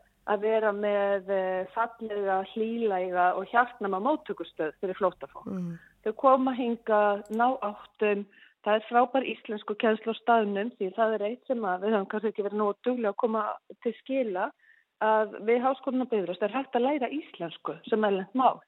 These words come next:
Speaker 1: Þannig að þeir sem að vinna á vöktum út um allt land eiga að geta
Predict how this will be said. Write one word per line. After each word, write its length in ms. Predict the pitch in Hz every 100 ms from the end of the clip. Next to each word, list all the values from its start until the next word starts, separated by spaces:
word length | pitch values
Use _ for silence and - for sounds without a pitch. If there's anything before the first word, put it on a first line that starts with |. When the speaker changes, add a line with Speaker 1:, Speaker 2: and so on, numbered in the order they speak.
| _ _ _ _ _
Speaker 1:
Þannig 280 | 226 214 214
að 160 | 190 -
þeir 200 | 254 277
sem 120 | 294
að 60 | 285
vinna 220 | 294 294
á 80 | 247
vöktum 440 | - _ 202 214
út 240 | 240 285 262
um 80 |
allt 220 | 277 - 220
land 280 | 165 170 - _ _ _ _
eiga 440 | 226 247 247 254 269
að 120 | 247 -
geta 420 | 240 226 -